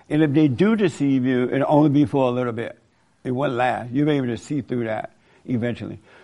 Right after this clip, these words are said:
But all human beings, that's why you're afraid. That's why you have, you're afraid, and they use your fear to control you. "I'm gonna take away your house. I'm gonna take away your job. I'm gonna take away your car. I'm gonna take away something," right?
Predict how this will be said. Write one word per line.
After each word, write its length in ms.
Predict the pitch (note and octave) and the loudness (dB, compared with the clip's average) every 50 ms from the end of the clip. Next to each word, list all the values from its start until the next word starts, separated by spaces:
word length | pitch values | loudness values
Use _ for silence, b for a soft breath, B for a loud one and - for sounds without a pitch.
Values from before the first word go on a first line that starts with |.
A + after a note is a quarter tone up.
| b b b - | b b b -6
But 340 | - C3+ C#3+ - - - - | 0 2 2 2 2 -2 0
all 500 | - D3+ E3+ F#3 G3 G#3+ G3 F#3+ F#3+ F3+ | 4 6 6 8 8 8 6 6 6 4
human 320 | E3 D3+ D#3+ D3+ C#3+ C#3+ B2 | 4 2 2 2 2 0 0
beings, 320 | C3 C3 B2+ B2 B2 A2+ b b b b b b b b b b _ | 0 0 0 -2 -2 -4 b b b b b b b b b b _
that's 260 | D3+ E3 F#3 G3+ G3+ | 2 2 2 4 4
why 160 | A3 - F3+ | 4 2 4
you're 200 | E3+ E3+ D#3+ D#3 | 4 4 4 2
afraid. 520 | C#3+ - - D3 D#3 F#3 A3 F#3 B2+ A2 - | 2 -2 0 2 2 2 2 0 0 -2 -2
That's 140 | B2+ G#2+ C#3 | -4 0 0
why 100 | C#3+ C#3+ | 2 2
you 100 | C#3 C3+ | 2 2
have, 220 | C3+ B2+ A2 - - _ _ _ _ | 0 0 -2 -4 -10 _ _ _ _
you're 220 | C3+ C3 C3 C3 | -4 -4 -2 -4
afraid, 560 | A2+ - - - D3 D#3+ F3+ F3 D#3 B2+ - | -6 -8 -6 -2 0 2 4 4 2 2 0
and 120 | - C#3+ C3 | -4 -4 0
they 120 | D#3 D#3 | 0 0
use 500 | C#3+ C3 B2+ C#3 D#3 F3+ G3 G3 F#3+ C3+ | 0 0 0 2 2 4 4 2 2 2
your 180 | C3 C#3 B2+ A#2 | 0 0 0 -2
fear 640 | - - - _ E3+ F3 E3+ D3 A#2+ A2+ G#2+ G2+ b b b b b b b b b b b b _ - | -4 -10 -12 _ -4 0 0 0 0 -2 -4 -8 b b b b b b b b b b b b _ -6
to 140 | - C3+ A#2 | -4 -4 -2
control 460 | - C3 G#2+ G2 - A#2+ B2 A#2 G#2+ | -2 -4 -6 -4 -4 -4 -2 -2 -4
you. 200 | G#2 G2 F#2 F#2+ - _ _ _ _ _ _ b b b b b b b b b b - | -6 -8 -12 -14 -18 _ _ _ _ _ _ b b b b b b b b b b -6
"I'm 100 | C3 B2 | -4 -2
gonna 140 | C#3 C3 G#2+ | -2 -2 -2
take 240 | - D3 C#3+ B2 | -2 -4 -4 -2
away 220 | D3 C#3 C3+ C#3 C#3+ | -2 -2 0 0 0
your 120 | C#3+ C3+ | 0 -2
house. 540 | B2 C3+ D3 D3+ C3 A2+ G#2 G2+ - - - b b b b b b | 0 2 2 4 4 2 0 -4 -10 -18 -20 b b b b b b
I'm 100 | - A#2+ | -4 -2
gonna 140 | C3+ C#3 B2+ | 0 0 0
take 220 | - C#3+ C#3 C3+ C#3 | 0 0 0 2 2
away 180 | C#3 C#3 C#3 | 0 2 2
your 120 | C#3 C#3 B2 | 0 0 0
job. 560 | G#2+ C#3+ C#3+ C#3+ C#3 B2+ A#2 G2+ F#2+ - - b b b b b | 2 4 4 6 6 4 4 0 -2 -4 -8 b b b b b
I'm 120 | - - B2+ | -4 -2 0
gonna 100 | D3 C3+ | 0 0
take 220 | - D#3 C#3+ B2 C#3+ | 0 0 0 0 0
away 180 | C#3 C#3 C#3 | 0 0 0
your 140 | C3+ C3+ B2+ | 0 -2 -4
car. 560 | - - - D3+ D3+ D3 B2+ G#2+ F#2 F2+ G2+ b b b b b b | -4 0 2 4 6 6 6 4 2 -2 -8 b b b b b b
I'm 140 | - A#2 C3 | -4 -2 0
gonna 100 | C#3+ B2+ | 0 0
take 240 | - D3+ C#3 C3 A2 | -2 -2 -2 -2 -2
away 200 | C3 C3 C3 A#2 | -2 -2 -2 -4
something," 480 | - - - D#3 D#3 A#2 - A#2 A2 | -6 -6 -2 -2 -2 -2 -2 -6 -6
right? 340 | G#2 A2+ B2 C3+ C#3 - - | -4 -4 -4 -4 -4 -6 -8